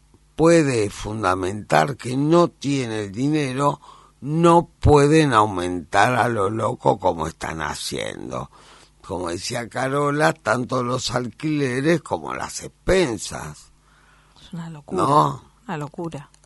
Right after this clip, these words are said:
Speaker 1: Una locura, pero hay que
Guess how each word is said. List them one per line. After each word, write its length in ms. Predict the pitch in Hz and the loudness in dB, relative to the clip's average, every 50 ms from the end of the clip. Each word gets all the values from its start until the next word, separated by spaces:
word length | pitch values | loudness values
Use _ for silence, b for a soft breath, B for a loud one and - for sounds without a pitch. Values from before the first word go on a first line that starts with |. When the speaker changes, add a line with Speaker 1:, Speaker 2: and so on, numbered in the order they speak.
| _ _ - | _ _ -10
Speaker 1:
Una 260 | - 131 143 143 151 | -6 -4 -2 0 2
locura, 720 | 151 160 160 156 - - - 175 180 190 185 196 190 190 - | 4 4 2 2 0 -2 0 4 4 6 6 6 4 2 2
pero 280 | - 165 151 135 135 123 | 4 4 4 4 4 4
hay 200 | 143 156 156 143 | 4 4 2 0
que 460 | _ - 175 180 180 175 165 147 - | _ 4 6 6 8 8 4 2 -4